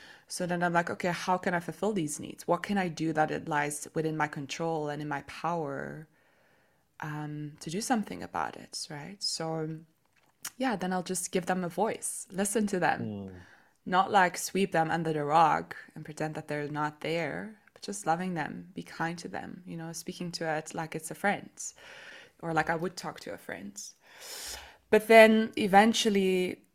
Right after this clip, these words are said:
Speaker 1: when I have passed that, and, like, when I've done my E F T tapping, which I mentioned, that really helped, breath work as well. Um, and then I'm just like, "Okay,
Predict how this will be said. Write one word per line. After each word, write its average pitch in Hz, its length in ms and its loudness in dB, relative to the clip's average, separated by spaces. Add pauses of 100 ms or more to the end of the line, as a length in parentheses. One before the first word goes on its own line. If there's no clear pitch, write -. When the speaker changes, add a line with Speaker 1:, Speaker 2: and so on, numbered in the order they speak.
Speaker 1:
when 185 220 4
I 185 60 8
have 180 260 2
passed 185 440 6
that, 208 600 2
and, 180 100 -2
like, 170 160 2
when 180 100 2
I've 165 100 0
done 170 140 2
my 165 160 4
E 175 100 2
F 170 140 2
T 175 120 -4
tapping, 156 720 -6
which 160 220 -8
I 165 60 -2
mentioned, 156 540 -6
that - 220 0
really 160 220 -2
helped, 151 600 -8
breath 160 180 2
work 156 220 -6
as 151 140 -8
well. 147 460 -6 (140)
Um, 147 560 -12 (880)
and 170 160 0
then 170 80 2
I'm 165 120 0
just 170 240 -4
like, 175 160 -4
"Okay, 190 340 -2